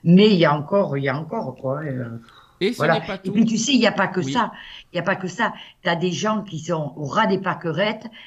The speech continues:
Speaker 1: parce qu'avec ces, avec le confinement, il y en a qui ont perdu leur boulot. Alors, il y
Speaker 2: Bien
Speaker 1: a
Speaker 2: sûr.
Speaker 1: déjà ça
Speaker 2: On y
Speaker 1: en
Speaker 2: arrive
Speaker 1: plus
Speaker 2: après
Speaker 1: qui
Speaker 2: aussi.
Speaker 1: se met là-dessus. Il y a, il y a, il y a déjà ça. Les, les gens, ils sont complètement paumés, quoi.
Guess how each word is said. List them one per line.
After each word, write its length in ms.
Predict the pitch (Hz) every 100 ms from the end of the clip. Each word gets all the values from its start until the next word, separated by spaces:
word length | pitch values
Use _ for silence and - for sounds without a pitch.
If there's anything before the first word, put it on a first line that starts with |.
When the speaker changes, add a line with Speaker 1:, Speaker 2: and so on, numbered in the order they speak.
| _
Speaker 1:
parce 180 | 147 147
qu'avec 320 | 165 160 160
ces, 300 | - 160 143
avec 220 | 156 156 151
le 140 | 147
confinement, 720 | 151 143 - 156 151 151 143 - - -
il 60 | 143
y 20 |
en 40 |
a 80 | 151
qui 100 | 143
ont 80 | 131
perdu 300 | 143 127 139
leur 160 | 135 127
boulot. 400 | 139 196 226 147
Alors, 180 | 143 139
il 40 |
y 20 |
Speaker 2:
Bien 80 | 143
Speaker 1:
a 20 |
Speaker 2:
sûr. 80 | 185
Speaker 1:
déjà 220 | 202 240 247
ça 240 | - 240
Speaker 2:
On 40 | 196
y 40 |
Speaker 1:
en 40 |
Speaker 2:
arrive 100 | 160 190
Speaker 1:
plus 60 |
Speaker 2:
après 180 | - 139
Speaker 1:
qui 40 | 139
Speaker 2:
aussi. 160 | - 160
Speaker 1:
se 60 |
met 60 | 175
là-dessus. 580 | 165 165 185 - 196 - - - -
Il 100 | 170
y 40 | 170
a, 60 |
il 100 | 160
y 60 | 175
a, 60 |
il 120 | 180 180
y 40 |
a 60 | 180
déjà 520 | 202 175 180 180 -
ça. 220 | 254 220 - -
Les, 180 | 165 175
les 160 | 175 180
gens, 220 | 220 226
ils 100 | 196
sont 220 | - 156
complètement 760 | - 160 165 165 160 151 156 -
paumés, 400 | 202 208 226 220
quoi. 240 | - 135